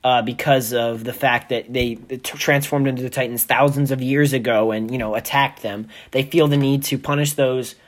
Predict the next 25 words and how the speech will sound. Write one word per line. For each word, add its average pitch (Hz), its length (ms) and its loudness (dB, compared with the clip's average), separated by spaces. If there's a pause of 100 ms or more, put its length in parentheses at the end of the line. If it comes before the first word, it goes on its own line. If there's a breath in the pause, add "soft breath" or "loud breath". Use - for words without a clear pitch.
one 147 240 4
thousand 143 340 6
years 139 300 4
later 151 420 6 (160 loud breath)
who 147 160 6
are 135 100 8
related 151 500 6
to 143 100 -2
said 107 340 -4
species. 117 640 -4 (360 loud breath)
Once 120 200 -8
again, 123 400 -2
fuck - 580 -2
Marley. 127 840 4 (1160 loud breath)
Also, 151 600 6 (1500)
um, 139 480 4
we 156 120 -2
get 180 180 2
to 170 100 0
learn 165 160 4
about 147 160 6
a - 20 2
couple 165 300 0
of 143 100 0
characters. 143 720 2